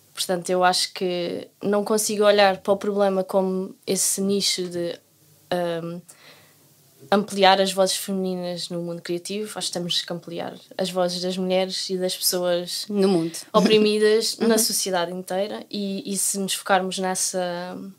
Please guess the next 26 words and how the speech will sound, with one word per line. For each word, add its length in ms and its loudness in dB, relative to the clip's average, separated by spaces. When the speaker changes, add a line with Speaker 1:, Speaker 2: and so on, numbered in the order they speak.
Speaker 1:
mudança, 720 4
vamos 320 4
sentir 440 -2
as 160 -4
repressões 720 -8
em 80 -6
todas 340 -6
as 140 -8
indústrias. 640 -8
E 120 4
acho 160 4
que 60 -8
temos 200 0
que 140 -8
usar 340 4
as 120 2
nossas 320 0
capacidades, 1080 -2
ahm, 500 -2
para 160 -4
fazer 300 2
isso, 160 -2
sempre 260 -4
que 80 -20
possamos, 640 -2
ahm, 460 -6